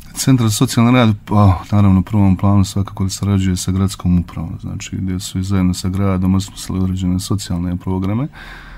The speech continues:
Ovaj, kažem, grad prvenstveno, znači, pored, znači, što imaju osnovne, osnovne zagarantovane z-, a,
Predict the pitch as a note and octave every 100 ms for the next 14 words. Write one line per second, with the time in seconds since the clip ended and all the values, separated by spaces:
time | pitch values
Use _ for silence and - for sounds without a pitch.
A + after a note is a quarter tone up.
0 | - - - G2 G2 G2 G2 G2 G2 G2
1 | F#2+ F#2+ F#2+ - - - - F#2+ F2+ F2
2 | F#2+ F#2+ G2 F#2 F2+ G2+ G#2 F2+ - -
3 | - F2+ F#2 C3 - A#2+ A2+ G#2+ A2 G2+
4 | G2+ G#2 - G2+ - B2 F#2+ G2+ G2 G2+
5 | - A2 G#2+ G2 G2+ G#2 F#2 F#2 F2+ F2+
6 | G2 G2 - F#2 F2+ F#2 G2+ G2 - F#2
7 | F#2 F#2 - - F#2+ F#2 F#2 F#2 F#2